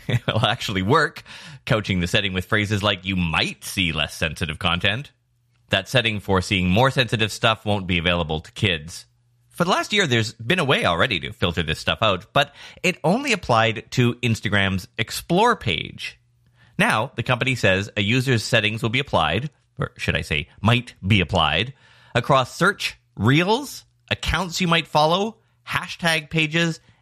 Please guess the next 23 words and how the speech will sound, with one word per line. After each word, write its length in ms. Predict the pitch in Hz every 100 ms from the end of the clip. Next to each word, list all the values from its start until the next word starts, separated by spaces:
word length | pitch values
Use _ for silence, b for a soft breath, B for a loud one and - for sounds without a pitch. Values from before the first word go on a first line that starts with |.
| -
and 180 | 104 92 -
in-feed 480 | 139 139 135 131
recommendations. 960 | 110 107 110 101 139 127 80 - - - _ _ _ _
So 140 | - 101
if 80 |
your 160 | 117 120
brand 380 | 117 120 139 -
posts 360 | 127 117 -
content 500 | - 127 117 127 131
that 200 | 117 98
sometimes 720 | - - 104 135 131 131 123 95
lives 460 | 90 123 143 143 -
in 160 | 120 131
this 180 | 131
gray 320 | - 135 135 131
area, 480 | 135 143 156 202 - b b b b -
you 80 | 135
might 240 | 127 139
start 300 | - 120 131
to 60 | 139
see 200 | 135 131
reduced 360 | 139 139 139
reach. 520 | 143 87 - - -